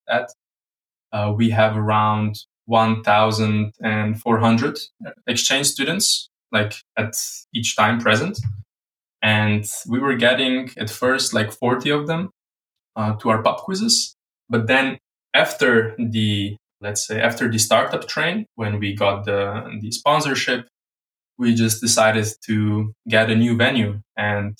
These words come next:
uh, we got, like, a really cool kind of, uh,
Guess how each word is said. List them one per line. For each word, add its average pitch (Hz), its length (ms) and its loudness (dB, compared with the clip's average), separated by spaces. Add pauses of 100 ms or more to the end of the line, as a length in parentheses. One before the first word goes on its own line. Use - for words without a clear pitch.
uh, 104 220 -6
we 101 240 -6
got, 104 360 -2
like, 107 200 -12
a 107 60 -2
really 117 280 2 (100)
cool 117 400 2 (480)
kind 107 180 4
of, - 380 -4 (120)
uh, - 220 -12